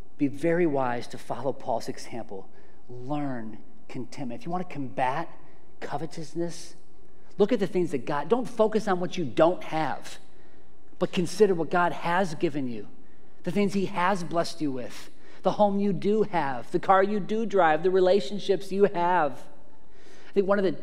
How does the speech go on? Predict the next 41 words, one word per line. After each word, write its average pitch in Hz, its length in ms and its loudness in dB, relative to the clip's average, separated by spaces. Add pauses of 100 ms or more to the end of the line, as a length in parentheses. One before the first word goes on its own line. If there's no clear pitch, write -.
(100)
the 156 80 -2
challenges 165 760 0
with 151 220 0
this - 300 -4 (280)
very 185 500 4 (320)
ambitious 170 760 4
culture 165 480 2
where 139 140 0
you're 151 160 2
constantly, 185 880 0
if 135 100 -2
you're 170 140 2
like 175 260 2
me, 165 200 4
thinking 202 440 0
about 143 360 4 (160)
what 190 120 6
are 185 100 4
goals 170 520 6
that 170 120 4
I 160 80 6
might 156 180 2
have 147 240 0
in 143 80 0
the 135 80 -2
future, 143 300 -2
what 185 100 4
do 226 40 6
I 226 40 6
want 202 220 6
to 175 60 0
do 175 100 4
next 165 420 2
year, 156 100 2
the 143 60 0
next 175 300 -2
ten 214 260 0
years, 208 600 4 (280)
constantly 226 640 4
looking 202 360 4
ahead, 185 540 4